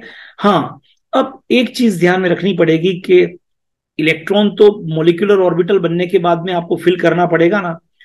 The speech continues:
तो आपने जो एटॉमिक स्ट्रक्चर पढ़ा है उसके according सारे रूल अप्लाई करना। ऑफबाउ रूल आपको मालूम है,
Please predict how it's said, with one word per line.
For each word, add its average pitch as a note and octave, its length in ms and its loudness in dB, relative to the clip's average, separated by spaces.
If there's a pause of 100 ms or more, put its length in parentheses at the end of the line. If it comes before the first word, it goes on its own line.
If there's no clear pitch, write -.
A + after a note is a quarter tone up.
(220)
तो - 60 -2
आपने E3+ 380 -2
जो F#3 120 2
एटॉमिक F3+ 520 -2
स्ट्रक्चर - 480 -4
पढ़ा D#3+ 300 0
है D3+ 140 0
उसके - 460 -2
according E3 320 2
सारे D#3+ 300 2
रूल D#3+ 240 0
अप्लाई D3+ 260 -2
करना। C#3+ 260 -6 (120)
ऑफबाउ D3 600 2
रूल D3+ 440 -2 (760)
आपको D#3 280 -4
मालूम D#3 320 -2
है, F3 140 -2